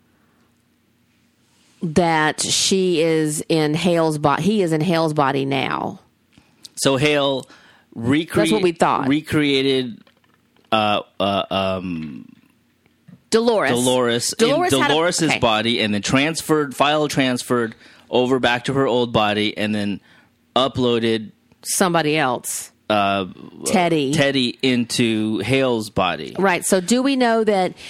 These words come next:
Speaker 1: they don't cut back in, like, the opener of season three and we go, "Oh, my bad. I was gonna put him in the cloud," but I, and then he plops out. We just see him there and then he just disappears from the field.
Speaker 2: 'Cause otherwise you'd have, you'd have two, you have Dolo-,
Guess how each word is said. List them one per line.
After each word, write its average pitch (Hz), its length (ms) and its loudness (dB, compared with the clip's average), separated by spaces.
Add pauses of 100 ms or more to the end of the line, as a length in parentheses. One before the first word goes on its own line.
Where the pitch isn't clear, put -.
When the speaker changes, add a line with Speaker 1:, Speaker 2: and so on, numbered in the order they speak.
(120)
Speaker 1:
they 196 100 4
don't 190 200 0
cut 220 260 0
back 185 300 0
in, 175 80 0
like, 170 200 -2
the 180 120 0
opener 180 440 2
of 151 100 -2
season 160 360 0
three 233 280 0
and 202 80 -2
we 185 60 0
go, 160 380 0
"Oh, 359 260 0
my 311 180 0
bad. 254 400 0
I 247 100 0
was 240 140 -2
gonna 247 140 -2
put 240 140 -2
him 233 100 -4
in 226 40 -2
the 226 60 -2
cloud," 214 280 0
but 190 100 0
I, 185 80 0
and 185 160 -2
then 185 80 0
he 196 140 -2
plops - 520 -2
out. 175 180 2
We 185 80 0
just 180 120 -2
see 175 100 0
him 165 140 -2
there 156 180 2
and 156 80 0
then 151 80 2
he 147 80 -2
just 143 180 -2
disappears 139 400 -2
from 135 140 -2
the 123 80 -2
field. 127 420 0 (280)
Speaker 2:
'Cause 180 160 2
otherwise 226 500 0
you'd 190 140 0
have, 170 520 0 (360)
you'd 156 180 2
have 151 260 0
two, 180 560 0
you 156 140 0
have 127 140 0
Dolo-, 135 340 0